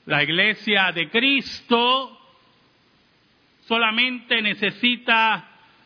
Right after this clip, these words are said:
el poder y la fuerza de Dios.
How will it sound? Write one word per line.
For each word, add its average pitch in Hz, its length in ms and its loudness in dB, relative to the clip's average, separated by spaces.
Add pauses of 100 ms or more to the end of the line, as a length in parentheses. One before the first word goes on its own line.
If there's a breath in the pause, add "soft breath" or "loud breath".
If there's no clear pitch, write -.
(100)
el 190 280 2
poder 226 840 0 (800)
y 196 100 4
la 190 200 2
fuerza 240 520 0
de 208 160 2
Dios. 254 400 2